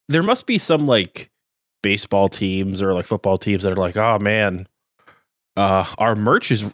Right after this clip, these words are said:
going really down 'cause we mostly, like, sell, like, red hats and red shirts and stuff." Like,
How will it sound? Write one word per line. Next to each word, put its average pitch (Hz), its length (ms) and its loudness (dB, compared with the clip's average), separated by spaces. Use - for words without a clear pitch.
going 120 300 2
really 117 240 4
down 113 220 0
'cause 120 100 -6
we 110 80 2
mostly, 113 280 0
like, 104 200 2
sell, 113 180 2
like, 95 240 2
red 101 220 0
hats 113 300 -2
and 95 120 -4
red 95 160 2
shirts 117 320 -2
and 95 100 -4
stuff." 73 380 -6
Like, 104 280 -2